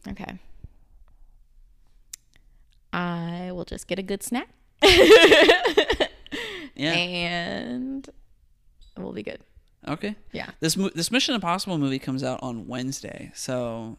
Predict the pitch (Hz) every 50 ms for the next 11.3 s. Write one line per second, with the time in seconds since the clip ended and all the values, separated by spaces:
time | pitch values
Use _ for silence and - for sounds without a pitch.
0 | _ - - 120 113 98 104 - - 107 107 98 - - 214 - 285 175 196 190
1 | 185 175 175 170 165 147 139 127 131 143 151 - - - - - 131 - - 139
2 | 135 123 - - - - _ _ - - - 143 139 131 123 120 120 120 - 127
3 | 127 127 123 127 131 165 214 220 160 131 131 120 117 120 123 120 113 107 120 -
4 | - - - - - - 131 - - - - 110 131 160 - - - - - -
5 | 202 214 226 226 214 - - - 196 208 - - - - 175 160 160 170 - -
6 | - - - 170 - - - - - - - - - 185 190 214 208 - - 170
7 | 147 143 147 - 135 - - - - - - 151 - - - - - - - -
8 | 180 _ _ - - - - - 69 69 - - - - - - - - - -
9 | - - 143 151 185 214 240 262 277 240 180 147 147 - - - 156 139 127 135
10 | 135 120 107 120 120 113 131 143 - - 160 151 151 151 131 135 - - 139 120
11 | 120 120 - - -